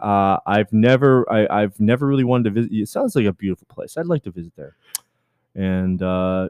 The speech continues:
you know, for more, you know, for more stuff,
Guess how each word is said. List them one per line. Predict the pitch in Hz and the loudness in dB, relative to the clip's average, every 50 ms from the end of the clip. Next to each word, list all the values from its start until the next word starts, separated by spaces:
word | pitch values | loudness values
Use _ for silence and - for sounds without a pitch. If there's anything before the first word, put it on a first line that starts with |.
| - | -8
you | - 156 175 | -6 -2 0
know, | 180 180 180 180 170 147 139 - _ _ _ _ _ _ _ _ _ _ _ _ _ _ - - - - _ _ _ | 0 2 2 0 0 -2 -4 -8 _ _ _ _ _ _ _ _ _ _ _ _ _ _ -20 -20 -20 -20 _ _ _
for | - 156 | 0 2
more, | 160 170 170 190 208 220 - | 4 6 6 4 4 2 0
you | - 175 202 | 0 2 2
know, | 202 202 208 208 | 4 4 4 2
for | - - 214 | 2 2 2
more | 196 190 196 214 247 | 4 4 4 2 0
stuff, | 247 - - - - 87 78 85 - - - - - | -2 -6 -8 -6 -4 -4 -4 -4 -6 -10 -14 -20 -20